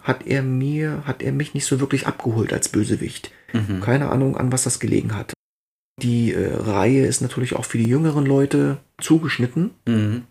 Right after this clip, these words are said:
Speaker 1: Der Sympathieträger ist natürlich ganz klar Johnny Depp.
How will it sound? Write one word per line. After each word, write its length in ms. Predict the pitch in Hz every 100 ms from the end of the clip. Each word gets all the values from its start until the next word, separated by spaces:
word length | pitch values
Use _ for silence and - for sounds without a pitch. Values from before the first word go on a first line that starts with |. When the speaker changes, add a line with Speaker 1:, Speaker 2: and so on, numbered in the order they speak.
| _ _ -
Speaker 1:
Der 360 | 120 117 110 117
Sympathieträger 840 | 123 120 110 - 143 - 120 120
ist 220 | - -
natürlich 460 | 117 - 107 110 - _ -
ganz 280 | 107 90
klar 300 | - 90 85 -
Johnny 260 | 85 87
Depp. 260 | - - -